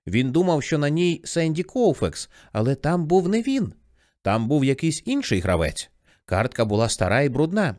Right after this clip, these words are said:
але мені здається, що Брайан про це не знав". Хлопчик на мить зупинився, роздумуючи,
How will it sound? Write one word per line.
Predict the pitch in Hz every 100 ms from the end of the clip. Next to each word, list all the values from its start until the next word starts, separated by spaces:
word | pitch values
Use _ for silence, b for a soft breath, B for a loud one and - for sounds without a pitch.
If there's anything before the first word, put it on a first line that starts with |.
| _
але | 101 107 143
мені | 160 151
здається, | 117 113 160 208 165
що | - 123
Брайан | 87 95 160 190
про | 151
це | 135 104
не | 110 180
знав". | 220 269 175 - _ _ _ _ _ _ -
Хлопчик | 208 226 - 170
на | 165
мить | 175
зупинився, | 117 - 120 175 214 - 160
роздумуючи, | 160 147 220 113 85 80 90